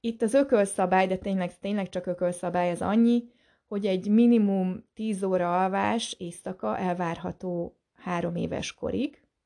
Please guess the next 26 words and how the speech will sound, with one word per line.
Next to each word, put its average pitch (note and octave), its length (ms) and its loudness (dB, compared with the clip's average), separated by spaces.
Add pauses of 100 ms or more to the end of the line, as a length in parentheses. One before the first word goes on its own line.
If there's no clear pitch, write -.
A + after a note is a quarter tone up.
(460)
és F#3+ 200 -4
mondjuk G3+ 280 4
a G3 80 -4
tizenkét G3+ 600 0
óránál F3+ 480 0
több, F#3 240 -4
az E3+ 260 -4
pedig F3 420 -8
nem E3 220 -4
igazán - 400 -6
elvárható - 680 -6
szinte F3 300 -10
semmelyik F3 440 -4
életkorban, A#3+ 840 0 (340)
úgyhogy G3+ 300 -2
nagyjából F#3 540 2
e F3 140 -2
közé, E3+ 260 -6
a E3+ 100 -6
kettő E3+ 360 -10
közé F3 260 -10
érdemes E3+ 500 -6
be-, F3 300 -4
belőni F3 720 -2
az - 120 -6
elvárásainkat. - 1200 -8